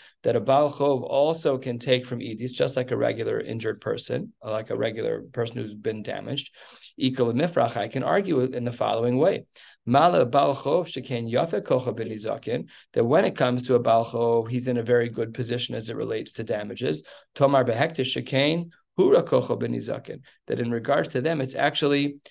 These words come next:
it's in regards to Hektish, it's actually not the case that the rules of Hektish are, are weaker than the rules of a regular Bal Chov. So there too, we can't say that that's gonna be our Kal V'chomer LeHektish.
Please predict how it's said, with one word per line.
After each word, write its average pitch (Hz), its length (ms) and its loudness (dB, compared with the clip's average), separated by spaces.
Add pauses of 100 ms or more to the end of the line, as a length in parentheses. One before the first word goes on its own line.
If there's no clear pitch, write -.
(220)
it's 131 160 -4
in 127 160 -2
regards 147 300 4
to 139 100 0
Hektish, 135 400 0
it's 131 140 -2
actually 135 580 2
not 135 320 2
the - 80 -4
case 110 340 -8
that - 140 -12
the 110 280 -2
rules 131 380 0
of 123 80 -4
Hektish 139 400 -2
are, 127 220 2
are 123 140 4
weaker 117 440 -2
than 120 380 -4 (300)
the 127 80 0
rules 135 320 4
of 135 100 2
a 139 40 2
regular 117 440 -2
Bal 113 200 -2
Chov. 139 380 -6
So 117 140 -4
there 139 280 2
too, 185 220 0
we 127 140 -2
can't 127 320 -4
say 147 180 -2
that 120 140 -4
that's 123 240 -2
gonna 123 180 -2
be 123 160 -2
our 117 220 2
Kal 120 260 0
V'chomer 120 400 -4
LeHektish. - 440 -4